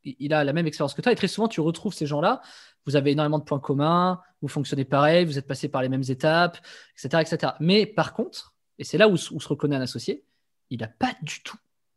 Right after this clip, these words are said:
le même process que toi. Il n'arrive pas en voiture, il n'a pas du tout la même organisation que toi, il n'a pas du tout le machin. Et là, à force d'avoir regardé beaucoup de choses différentes, bah, tu te rends compte qu'en fait, son process, dans ta tête,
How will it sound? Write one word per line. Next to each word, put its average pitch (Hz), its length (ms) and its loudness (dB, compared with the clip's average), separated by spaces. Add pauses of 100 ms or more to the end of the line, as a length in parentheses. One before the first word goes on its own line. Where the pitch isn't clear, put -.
le 135 140 -4
même 165 200 0
process - 320 -6
que 175 80 -6
toi. - 200 -10
Il 135 80 -4
n'arrive 120 200 -2
pas 131 80 -6
en 127 80 0
voiture, 175 480 -2
il 139 60 -2
n'a 113 80 -4
pas 127 100 -6
du 131 80 -6
tout - 100 -4
la 165 60 2
même 151 80 -2
organisation 139 460 -2
que - 60 -16
toi, 151 260 2
il - 20 -2
n'a 127 80 -4
pas 113 120 -8
du 131 100 -10
tout - 100 -10
le 151 40 -4
machin. 135 260 -6 (440)
Et 147 120 2
là, 220 320 6
à - 80 -2
force 247 320 0
d'avoir 151 640 0
regardé 156 420 0
beaucoup 175 240 -4
de 165 60 -10
choses 170 200 -4
différentes, 143 560 -6 (420)
bah, 151 80 2
tu 175 140 -4
te - 80 -14
rends 175 120 2
compte 277 200 -4
qu'en 170 140 -4
fait, 226 180 0
son 196 160 -4
process, 208 580 -4
dans 143 140 -2
ta 156 140 0
tête, - 380 -6